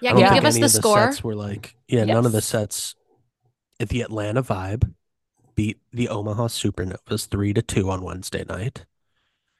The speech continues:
Speaker 2: The Atlanta Vibe was up two sets to none,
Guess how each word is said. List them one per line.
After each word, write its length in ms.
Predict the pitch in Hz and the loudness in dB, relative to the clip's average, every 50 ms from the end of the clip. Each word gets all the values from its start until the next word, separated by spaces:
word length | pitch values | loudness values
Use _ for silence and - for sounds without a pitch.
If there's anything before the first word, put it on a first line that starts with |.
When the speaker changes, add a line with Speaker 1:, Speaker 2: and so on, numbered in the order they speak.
| _ - | _ 2
Speaker 2:
The 80 | 123 | 2
Atlanta 360 | 120 98 107 107 117 127 131 117 | 2 4 2 2 4 4 2 4
Vibe 300 | 107 120 117 123 120 110 | 4 2 2 2 2 2
was 180 | 110 113 107 - - | 0 0 0 0 0
up 240 | 123 139 - - - | 0 0 0 -4 -4
two 200 | - - 156 147 | 0 2 2 2
sets 380 | - - - 131 123 - - - | 2 2 0 -2 -2 -4 -8 -6
to 100 | - 123 | -6 -6
none, 340 | 113 107 107 101 101 123 | -4 -4 -4 -4 -4 -6